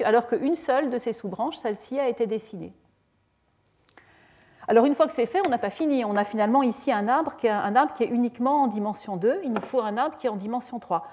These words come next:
Donc il va falloir aussi tenir compte de règles sur la manière dont on dessine. Alors il a été montré par des études, euh, percep-, euh, perceptibles qu'en fait, si on regarde sur le dessus ce qu'on a dessiné pour un arbre,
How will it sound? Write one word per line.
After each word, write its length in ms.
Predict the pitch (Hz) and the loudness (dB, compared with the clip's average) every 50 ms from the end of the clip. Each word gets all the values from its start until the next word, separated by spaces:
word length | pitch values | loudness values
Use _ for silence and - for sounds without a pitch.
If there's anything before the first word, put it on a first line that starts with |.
| - - - | -20 -16 -10
Donc 140 | - 185 - | -10 -4 2
il 40 | 214 | 2
va 100 | 240 247 | 2 4
falloir 300 | 247 285 277 330 320 302 | 4 2 0 0 0 -2
aussi 220 | 269 247 - 359 | -4 -4 -4 -6
tenir 340 | - - 277 247 240 220 - | -4 -4 -2 -2 -4 -4 -6
compte 320 | - 285 294 370 - - - - - - _ - | -4 -4 -4 -4 -6 -10 -20 -20 -20 -18 _ -2
de 140 | 180 208 | 2 4
règles 440 | 220 208 220 247 302 359 320 311 285 | 4 6 6 4 4 4 2 0 -4
sur 160 | 254 - 226 | -6 -6 -6
la 120 | 208 202 202 | -4 -4 -2
manière 420 | 226 269 294 277 277 294 330 302 | -2 -2 -2 0 0 0 0 0
dont 200 | 269 262 262 254 | 0 -2 -2 0
on 40 | 254 | 0
dessine. 480 | 214 233 233 226 - - 196 165 170 180 - - - _ _ _ _ _ - - - - - - | 2 2 0 0 -2 -8 -10 -10 -10 -12 -14 -20 -20 _ _ _ _ _ -20 -20 -20 -20 -12 -2
Alors 200 | 202 208 294 294 | 2 2 2 4
il 120 | 320 285 | 4 2
a 80 | 302 311 | 2 2
été 180 | 311 302 311 285 | 0 0 -2 -2
montré 380 | 247 247 240 - - - 330 392 | -2 -2 -2 -4 -4 -4 -2 0
par 120 | 349 311 | 2 2
des 180 | 220 226 220 240 | 2 2 2 0
études, 260 | 226 - - 311 285 | -4 -4 -4 2 4
euh, 220 | 240 214 208 202 | 6 6 6 4
percep-, 380 | 196 - 214 214 - - 208 185 - - | 2 0 -2 -2 -2 -6 -6 -6 -6 -12
euh, 480 | 196 202 - 170 180 170 165 165 170 - - | -12 -10 -8 -6 -4 -2 -2 -4 -6 -8 -6
perceptibles 760 | - 247 240 - 226 208 - - - 254 302 349 - 247 190 | -6 -6 -6 -4 -6 -6 -6 -8 -10 -10 -8 -8 -8 -10 -10
qu'en 140 | - - 226 | -8 -8 -2
fait, 220 | - 294 294 285 | 0 0 0 0
si 220 | 285 - - - 330 | -2 -8 -2 0 0
on 40 | 320 | 2
regarde 360 | 320 320 254 294 302 285 285 | 2 2 2 4 2 2 0
sur 140 | - 277 240 | 0 0 2
le 100 | 208 202 | 2 2
dessus 420 | 190 294 330 - - - 302 320 | 2 0 -2 -2 -2 -2 -2 -2
ce 100 | 311 - | -2 -4
qu'on 120 | - 240 | -6 -4
a 80 | 220 196 | -4 -2
dessiné 420 | 175 233 240 233 - 262 233 254 | 0 -2 -2 -2 -2 -2 0 0
pour 220 | 254 254 - 214 190 | 0 0 -2 -4 -4
un 120 | 190 180 | -4 -6
arbre, 280 | 170 190 247 320 370 | -4 -4 -4 -4 -6